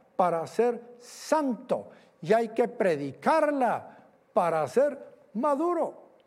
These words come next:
Es muy importante que nosotros estemos conscientes,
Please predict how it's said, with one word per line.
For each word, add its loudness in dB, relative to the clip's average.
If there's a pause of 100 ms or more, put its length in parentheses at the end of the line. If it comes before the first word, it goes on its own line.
(240)
Es 4
muy 2
importante 0
que 0
nosotros 0
estemos 0 (1600)
conscientes, -4